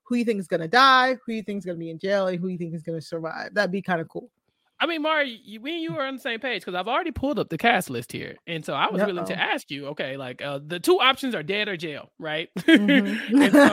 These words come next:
Speaker 2: uh,
Speaker 1: <laughs>
Speaker 2: let's just play a game I like to call Dead or Jail. We got a few minutes.
Speaker 1: Yeah.
Speaker 2: Um, and we'll start at the bottom of this list. And I just pulled this list from, uh, some random website that talks about Snowfall. I don't know what it is.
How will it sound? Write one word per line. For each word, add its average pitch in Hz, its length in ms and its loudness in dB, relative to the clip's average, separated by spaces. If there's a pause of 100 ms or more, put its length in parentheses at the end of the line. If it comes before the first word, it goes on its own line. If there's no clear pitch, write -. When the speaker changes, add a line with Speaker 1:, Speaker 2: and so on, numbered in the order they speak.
(120)
Speaker 2:
uh, 214 240 4
Speaker 1:
<laughs> - 20 -4
Speaker 2:
let's 247 200 -2
just 285 120 -8
play 311 180 10
a 302 40 6
game 277 260 2
I 262 60 4
like 247 220 0
to 240 80 -6
call 214 240 2
Dead 190 180 0
or 185 60 -2
Jail. 175 240 -2
We 330 40 0
got 165 160 -2
a 151 40 -6
few 135 160 -10
minutes. 123 340 -14 (420)
Speaker 1:
Yeah. 196 340 4
Speaker 2:
Um, 175 140 -6 (400)
and 254 80 0
we'll 320 160 0
start 220 320 -4
at 180 220 -8
the 190 100 -4
bottom 139 400 -4
of 143 120 -10
this 135 160 -10
list. 147 280 -10
And 147 140 -6
I 196 80 0
just 247 160 -12
pulled 285 160 -6
this 277 140 -10
list 233 280 -4
from, 185 580 -8 (320)
uh, 151 560 -2 (100)
some 208 200 -4
random 175 320 -2
website 147 420 -6
that 147 100 -10 (120)
talks 139 260 -8
about 147 260 -4
Snowfall. 131 340 -8 (100)
I 127 40 -10
don't 131 100 -10
know 135 100 -10
what 143 120 -8
it 147 120 -6
is. 135 140 -10